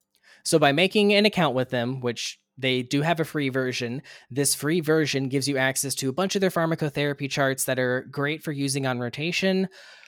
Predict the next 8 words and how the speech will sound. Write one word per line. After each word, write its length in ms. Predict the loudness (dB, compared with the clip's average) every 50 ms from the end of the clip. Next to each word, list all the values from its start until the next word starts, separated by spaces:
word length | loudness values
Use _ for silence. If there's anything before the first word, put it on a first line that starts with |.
| _ -2
but 120 | 0 4 6
also 320 | 6 6 6 4 2 4
this 180 | 2 2 2 0
free 540 | 0 0 0 2 4 4 4 2 2 -2 _ -4
Naplex 560 | 0 0 0 0 2 0 0 2 2 -2 -4 -4 _ -12
test 400 | -6 -2 -2 0 0 0 -2 -4
qu-, 140 | -8 -10 -8 -4
like, 180 | -2 -2 -2 -4